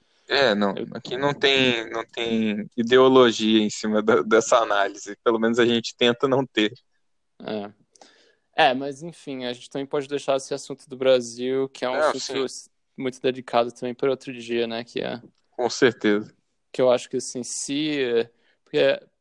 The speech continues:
Speaker 2: pelo que a gente pode ver, os Estados Unidos têm, apesar de todo, tudo que acontece lá, é, eu acredito que, assim, o pragmatismo anglo-saxão,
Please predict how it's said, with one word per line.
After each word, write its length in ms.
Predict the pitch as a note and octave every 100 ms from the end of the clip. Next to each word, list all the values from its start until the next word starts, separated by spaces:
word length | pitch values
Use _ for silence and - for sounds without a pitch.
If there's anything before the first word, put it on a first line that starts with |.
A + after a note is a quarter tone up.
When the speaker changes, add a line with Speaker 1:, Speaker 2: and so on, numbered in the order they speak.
| _
Speaker 2:
pelo 220 | E3+ F#3 G#3+
que 80 |
a 40 | G3+
gente 160 | F#3+
pode 300 | - C3+ C3 A#2+
ver, 460 | A#2 C3 D#3+ A#2+ - - _ _ _ -
os 100 | C3
Estados 280 | - E3 C3+
Unidos 300 | C3+ - -
têm, 220 | C3+ C3
apesar 480 | B2 B2+ A#2 B2+ C#3+
de 120 | -
todo, 580 | - C3 C#3 C3 B2 B2
tudo 220 | C3+ -
que 100 | -
acontece 460 | - B2+ A#2+ - -
lá, 500 | - G1+ D2+ C#2+ _ _ _ _ _ _ _ -
é, 460 | B2 B2 B2 B2 B2
eu 100 | C3
acredito 380 | C3+ C3+ B2+
que, 80 | -
assim, 280 | C3+ - C3
o 360 | B2+ B2 B2+ C3
pragmatismo 1000 | - D3+ D3+ D3+ - - C3+ C3+ B2+ B2
anglo-saxão, 1040 | B2 B2 - B2 - - B2+ C3 C#3